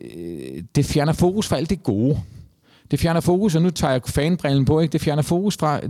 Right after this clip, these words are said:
de enorme indsatser, det fjerner fokus fra alle de mennesker, der dukker op til Brøndby Cup som frivillige. Det fjerner fokus på alt det gode arbejde, der bliver lavet sammen med Red Barnet, eller til Møderhjælpen, eller noget andet. Så alle de, de gode historier, der viser, hvad vores fanmiljø kan.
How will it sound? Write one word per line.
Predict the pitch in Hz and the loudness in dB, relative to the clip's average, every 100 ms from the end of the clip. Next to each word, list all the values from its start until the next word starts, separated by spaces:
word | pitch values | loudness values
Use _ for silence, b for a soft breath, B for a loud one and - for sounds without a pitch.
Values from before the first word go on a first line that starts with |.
| 135 | -2
de | 180 | 0
enorme | 180 180 180 202 | 2 4 4 2
indsatser, | 180 170 165 | 2 2 0
det | |
fjerner | 147 170 | 0 0
fokus | 196 196 208 | 2 2 2
fra | 165 | 2
alle | 165 | 4
de | 185 | 2
mennesker, | 170 165 170 | 2 0 -2
der | |
dukker | 156 151 | 2 4
op | 151 | 2
til | - | 0
Brøndby | - 143 165 | 0 0 0
Cup | - 156 | 0 0
som | - 147 | 0 2
frivillige. | 135 139 143 | 2 4 2
Det | 139 | 0
fjerner | - 156 | 0 0
fokus | 160 180 196 | 2 2 2
på | 175 | 2
alt | 151 | 0
det | - | 2
gode | 156 147 | 2 4
arbejde, | 156 156 | 4 2
der | |
bliver | 147 147 | 2 2
lavet | 123 143 | 4 2
sammen | 156 151 139 | 2 0 2
med | 139 | 0
Red | |
Barnet, | - - 85 117 | 0 -2 0 0
eller | 127 | 2
til | 127 160 | 2 4
Møderhjælpen, | 156 175 165 135 - 139 | 6 4 4 2 0 0
eller | 117 | 0
noget | 127 113 | 2 2
andet. | 120 151 B B B | 2 -2 B B B
Så | - 151 | -2 0
alle | 196 | 2
de, | 214 - B B - | 0 0 B B -8
de | |
gode | 143 170 208 | 0 2 4
historier, | 214 - 175 170 | 4 2 2 4
der | |
viser, | 151 165 160 | 2 2 2
hvad | 139 | 2
vores | 123 165 | 2 0
fanmiljø | - 135 180 151 135 | 0 2 4 4 2
kan. | - - | 2 -2